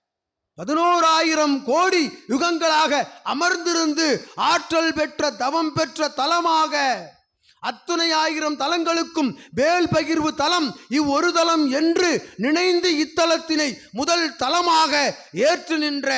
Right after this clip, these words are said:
உம் போல் வருகின்ற சீடர்களுக்கு அர்ப்பணிப்பு மிக்க சீடர்களுக்கு இது போன்ற காட்சிகள் அபரிமிதமாக இனி வரும் என்று அகத்தியன் நல்லாசி வழங்குகின்றோம்.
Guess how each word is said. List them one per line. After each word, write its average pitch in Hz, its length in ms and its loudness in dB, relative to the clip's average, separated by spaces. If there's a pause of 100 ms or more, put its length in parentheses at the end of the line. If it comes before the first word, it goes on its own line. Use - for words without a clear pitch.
(420)
உம் 311 280 -6
போல் 311 420 2 (340)
வருகின்ற 302 580 -4 (100)
சீடர்களுக்கு 277 720 -2 (680)
அர்ப்பணிப்பு 302 720 -6
மிக்க 330 360 -2
சீடர்களுக்கு 277 720 -4 (240)
இது 208 160 -10
போன்ற 320 300 0 (120)
காட்சிகள் 269 580 0 (360)
அபரிமிதமாக 302 720 0 (140)
இனி 226 140 -14
வரும் 233 280 -14
என்று 180 320 -18 (240)
அகத்தியன் 175 540 -16
நல்லாசி 180 420 -16
வழங்குகின்றோம். 123 760 -20